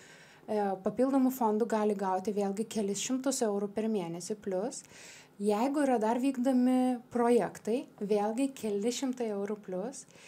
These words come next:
Jeigu vykdomos kažkokios papildomos veiklos, keli šimtai eurų plius.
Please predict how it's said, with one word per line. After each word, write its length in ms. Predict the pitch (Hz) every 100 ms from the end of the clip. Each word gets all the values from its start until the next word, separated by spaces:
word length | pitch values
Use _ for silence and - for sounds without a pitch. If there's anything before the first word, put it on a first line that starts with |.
| - -
Jeigu 360 | 214 233 247 208
vykdomos 680 | 233 240 247 214 202 - -
kažkokios 500 | 208 - 208 208 -
papildomos 720 | 233 226 254 285 294 277 269 - -
veiklos, 560 | 190 196 311 330 - - -
keli 320 | - 196 208
šimtai 420 | 247 247 220 233 220 220 -
eurų 260 | 196 214 208
plius. 360 | 202 170 -